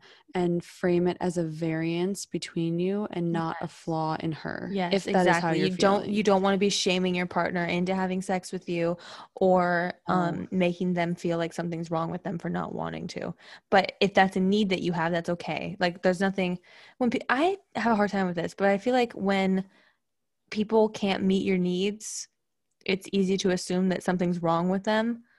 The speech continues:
Speaker 2: Or if you can't meet somebody else's needs, you think it's, like,
Speaker 1: Totally.
Speaker 2: a character flaw, when really it's just, you just need something else. It's nothing wrong with the people involved at all.
Speaker 1: Setting a boundary, s-, eh, stating a need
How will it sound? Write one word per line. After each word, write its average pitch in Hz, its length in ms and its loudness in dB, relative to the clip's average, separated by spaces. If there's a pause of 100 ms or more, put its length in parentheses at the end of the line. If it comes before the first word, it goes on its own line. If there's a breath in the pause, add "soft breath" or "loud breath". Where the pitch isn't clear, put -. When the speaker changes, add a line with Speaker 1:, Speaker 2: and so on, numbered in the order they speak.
(140 soft breath)
Speaker 2:
Or 202 120 6
if 180 140 -2
you 180 100 2
can't 196 240 -2
meet 196 220 -4
somebody 185 260 0
else's 185 360 -2
needs, 202 340 0
you 175 100 -2
think 175 180 -4
it's, 220 120 0
like, 175 100 0
Speaker 1:
Totally. 170 160 -4 (100)
Speaker 2:
a - 40 -18
character 180 320 -2
flaw, 214 200 2
when 190 180 0
really 202 280 2
it's 180 160 -2
just, - 380 -4 (260 soft breath)
you 180 140 -6 (160)
just 170 200 -2
need 165 160 -4
something 165 320 -8
else. - 400 -12 (120)
It's 180 140 -8
nothing 170 280 -4
wrong - 180 -4
with 175 120 -8
the 175 60 -12
people 170 280 -4
involved 175 460 -8
at 165 100 -2
all. - 260 -6 (180)
Speaker 1:
Setting 214 420 -2
a 208 60 0
boundary, 180 920 2 (220)
s-, - 160 -14
eh, 170 160 -2
stating 185 460 0
a 175 40 2
need 170 480 -2